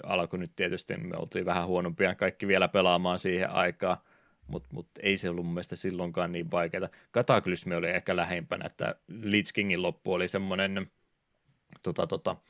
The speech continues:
tai koko Lich Kingin nyt lisärinäkin oli, oli semmonen, se peliä helpotettiin kovasti, että saatiin mahdollisimman iso yleisö sitä pelaamaan, ja sit ne kokeili seuraavassa lisäosassa, eli Kataklysmissä pikkasen taas sitä vaikeustasoa kääntää takaisinpäin, ja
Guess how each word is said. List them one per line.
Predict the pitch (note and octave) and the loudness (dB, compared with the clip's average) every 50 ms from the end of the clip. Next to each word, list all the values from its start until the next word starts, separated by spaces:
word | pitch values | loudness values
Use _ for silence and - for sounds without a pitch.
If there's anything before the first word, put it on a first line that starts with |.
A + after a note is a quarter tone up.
| - - - - _ | -20 -20 -20 -2 _
tai | A2+ G#2 | 0 2
koko | F2 G2 E2 - G2 | 2 2 2 2 2
Lich | F2+ F2+ E2 - | 2 0 0 -2
Kingin | - F#2+ F#2 F#2+ F#2 | -4 -2 -2 -2 -4
nyt | F2+ - - | -2 -2 -2
lisärinäkin | F#2+ F#2 F2+ - F#2 F2+ F2+ F#2 F#2 F2+ E2+ - F#2+ F#2 - | 0 0 2 2 2 2 2 2 0 -2 -2 -2 -4 -4 0
oli, | G2 F#2+ F2 F2+ F2 - _ - - - - _ _ - | 0 0 2 2 0 -2 _ -12 -20 -20 -20 _ _ 0
oli | G#2 G#2+ A2+ A2+ G2+ | 2 4 6 6 6
semmonen, | - G#2 G#2 G2+ F#2+ F#2+ F#2+ F#2+ F#2 - F#2+ - | 6 4 4 4 4 4 2 2 0 -2 -8 -12
se | - G2 - _ _ | -14 -18 -20 _ _
peliä | - F2+ F2+ F2+ F2 | 0 2 4 4 4
helpotettiin | F2 F2+ F2+ D#2+ - F2 F2 - _ - F#2 F2+ | 4 2 0 0 0 -4 -4 -4 _ -4 -4 -4
kovasti, | E2+ - F2+ F2+ F2 F2 - - - F#2+ F2+ - - - - | -4 -4 -2 -2 -2 -2 -4 -6 -6 -6 -6 -8 -14 -18 -18
että | - - _ - G2 | -18 -14 _ -12 -8
saatiin | - F2+ F2 E2 - F#2 E2+ | -8 -8 -6 -6 -6 -6 -6
mahdollisimman | E2 E2+ E2+ F2 F#2 G2+ F#2+ F#2 F#2+ | -4 -4 -4 -4 -4 -6 -4 -4 -4
iso | G2+ - G2+ - - - | -2 -2 -2 -4 -2 0
yleisö | G2+ G2 F#2 F#2+ F#2 F#2+ | 2 4 6 6 4 2
sitä | F2 - G2+ F#2 | 2 2 2 4
pelaamaan, | - C3 B2 B2 A2+ G#2+ G2 F#2 F#2+ F#2 | 4 4 6 8 8 6 6 6 4 4
ja | F#2 F2+ | 2 2
sit | - F2 - | -2 -6 -10
ne | F#2+ F2+ | -10 -8
kokeili | - F#2 E2 - F#2 F2 F2 F2 - _ - - - - _ _ | -6 -8 -2 0 0 0 0 -2 -4 _ -20 -20 -20 -20 _ _
seuraavassa | - - F#2 F2 F2 F2+ F2 - F#2+ F2+ | 0 2 2 4 4 2 0 0 0 0
lisäosassa, | E2+ E2+ G2 F2+ F2 F2 E2 G2 F#2+ - - | 0 0 2 2 2 2 0 0 -2 0 -2
eli | F2 - E2 F#2 E2+ | -4 -4 -4 -4 -2
Kataklysmissä | - F#2 E2+ - F#2 - - F#2+ - - G2+ F2+ - G2+ - - _ _ _ | -2 0 2 2 0 0 -2 -6 -8 -8 -8 -4 -2 -4 -4 -4 _ _ _
pikkasen | - - - - G#2+ - F#2+ F2+ | -4 -4 -4 -6 -4 -4 -2 0
taas | D#2+ F#2+ F#2+ F#2+ - - | 2 2 2 2 0 -4
sitä | F#2+ - G2 F#2+ - - - - - - _ - | 0 2 2 2 2 -6 -20 -20 -20 -12 _ 4
vaikeustasoa | A#2+ C3+ B2+ B2 B2+ A#2 - A#2+ A2+ A#2 A2+ G#2 | 4 6 6 4 2 2 2 0 4 4 4 6
kääntää | - A2 G#2 G2+ F#2+ G2 | 6 4 4 6 4 2
takaisinpäin, | - - G#2+ F#2+ - G2 F#2 F2+ F#2+ F2+ E2 - F#2+ F2+ F2 F2 F2 | 4 2 2 4 6 4 4 4 2 -2 0 2 4 6 6 8 6
ja | F2 E2 | 6 4